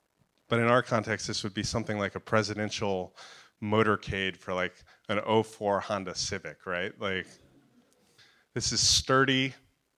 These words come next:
it's useful, it's blue collar, it's common. Interestingly enough, also in this Luke story, and this is kind of liturgically embarrassing, right? 'Cause we, we build this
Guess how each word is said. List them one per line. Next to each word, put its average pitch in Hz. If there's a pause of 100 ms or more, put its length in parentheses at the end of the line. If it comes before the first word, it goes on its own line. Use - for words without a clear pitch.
(220)
it's -
useful, 117 (960)
it's 104
blue 127
collar, 123
it's -
common. 98 (1900)
Interestingly 139
enough, 117
also 120
in 110
this - (440)
Luke 127
story, 107 (800)
and 123
this 123
is -
kind 151
of 101
liturgically 107
embarrassing, 98
right? 117
'Cause -
we, 104
we 104
build 113
this -